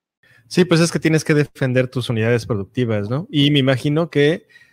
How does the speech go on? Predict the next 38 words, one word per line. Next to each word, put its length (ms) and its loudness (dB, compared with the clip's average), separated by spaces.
eh, 680 0
pues, 140 0
esto 320 2
les 220 0
da 100 0
un 60 -2
montón 340 0
de 160 0
chamba 720 0
a, 760 -4
a 120 -4
las 180 -4
empresas 420 -4
de 100 -2
seguridad 600 0
americanas, 800 0
¿no? 80 0
En 140 0
este 200 -2
caso, 360 0
Alina, 380 2
tú 160 -4
traes 340 0
un, 180 -2
este, 560 0
una 720 0
nota 420 -2
también 440 -2
de 140 2
Trend 280 0
Micro, 460 0
¿no? 220 -4
Eh, 300 2
¿qué, 220 0
qué 100 0
descubrieron 640 0
estos 340 -4
muchachones? 720 -6